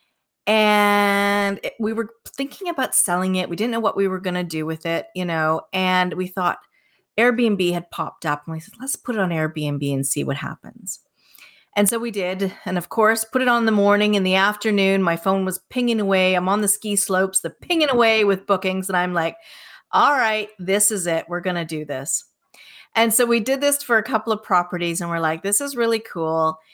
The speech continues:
And we decided to go all in, and we bought a five-bed chalet in the Austrian Alps. This was gonna be it.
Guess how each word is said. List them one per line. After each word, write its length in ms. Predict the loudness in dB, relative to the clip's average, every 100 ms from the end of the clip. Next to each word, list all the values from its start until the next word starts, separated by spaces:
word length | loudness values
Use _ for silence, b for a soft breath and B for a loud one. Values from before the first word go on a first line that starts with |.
| b b _ -4
And 360 | 2 2 2 2
we 100 | 2
decided 460 | 0 0 -2 -2
to 60 | -2
go 220 | 2 4
all 220 | 4 4 2
in, 240 | 0 -2
and 120 | -4
we 100 | -4
bought 500 | -4 -2 0 2 0 -2 -10
a 480 | -6 -4 -4 -6 -8 _ _
five-bed 720 | -4 0 0 0 0 0 0
chalet 560 | -4 -2 -2 0 0 -2
in 200 | -4 -8
the 100 | -8
Austrian 440 | -8 -8 -10 -12
Alps. 460 | -12 -14 -8 -6 -6 _ _ _ -8
This 300 | 0 2 2
was 160 | -2 0
gonna 220 | 2 2
be 180 | 0 -2
it. 280 | -6 -14